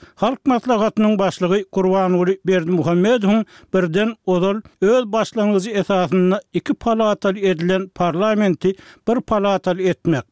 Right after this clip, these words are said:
Ozal Sapar Murat Niýazowyň siýasy miras hökmüni ýatyran, soň dikeldip parlamentiň bir palatasy eden Halk Maslahatyny öz başdak, ýokary wekilçilikli gurama öwürmek inisiatiwasyny öňe sürüp,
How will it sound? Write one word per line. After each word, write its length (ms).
Ozal 340
Sapar 300
Murat 380
Niýazowyň 420
siýasy 360
miras 460
hökmüni 480
ýatyran, 520
soň 340
dikeldip 500
parlamentiň 840
bir 120
palatasy 720
eden 380
Halk 320
Maslahatyny 800
öz 220
başdak, 420
ýokary 500
wekilçilikli 840
gurama 420
öwürmek 500
inisiatiwasyny 960
öňe 260
sürüp, 240